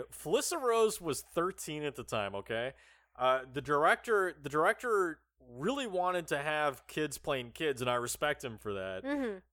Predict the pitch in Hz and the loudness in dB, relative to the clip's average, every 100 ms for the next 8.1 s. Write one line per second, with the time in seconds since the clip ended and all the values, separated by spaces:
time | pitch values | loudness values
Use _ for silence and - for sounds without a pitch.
0 | _ 131 151 - 170 220 277 196 - 175 | _ -2 -2 2 2 2 2 0 0 0
1 | 180 - 160 165 151 - 117 113 110 107 | 0 -2 -6 -6 -8 -4 -2 0 -2 -6
2 | _ _ _ _ - 135 139 143 143 151 | _ _ _ _ -4 -2 -2 0 0 2
3 | 202 - 214 190 147 151 156 185 165 160 | 0 -2 0 0 2 -2 0 -2 0 -2
4 | 147 135 139 139 139 117 117 147 135 120 | 0 0 0 0 -2 0 2 2 0 -4
5 | - 120 117 117 - _ _ _ _ _ | -4 -2 -2 -4 -8 _ _ _ _ _
6 | 139 123 156 185 180 185 - 180 170 160 | -6 0 2 2 0 -2 0 -2 -2 -6
7 | - - 160 170 - - - 139 147 143 | -4 -2 -2 -2 -4 -6 -4 -2 -2 -4
8 | 143 | -4